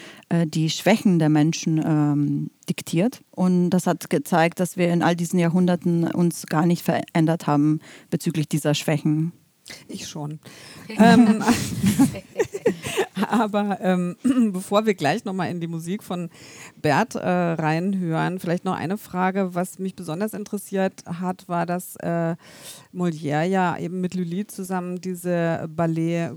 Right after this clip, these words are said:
Speaker 2: Comique entwickelt hat und, ähm, ich mich irgendwie während der Proben gefragt haben, ob wir eigentlich gerade sowas erarbeiten.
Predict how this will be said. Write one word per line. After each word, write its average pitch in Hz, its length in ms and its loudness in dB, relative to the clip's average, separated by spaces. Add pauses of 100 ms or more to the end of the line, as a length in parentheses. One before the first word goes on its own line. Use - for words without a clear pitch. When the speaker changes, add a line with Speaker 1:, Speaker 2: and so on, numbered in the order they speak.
Speaker 2:
Comique 180 440 -6
entwickelt 170 640 -6
hat 180 280 -4
und, 165 420 -8 (520)
ähm, 170 360 0 (100)
ich - 500 -6
mich - 420 -4
irgendwie 180 640 -4
während 170 200 -2
der 170 60 -2
Proben 175 320 -8
gefragt 185 460 -8
haben, 180 260 -4
ob - 180 -14
wir 160 160 -4
eigentlich 170 240 -8
gerade 175 280 -6
sowas 170 300 -6
erarbeiten. 156 840 -6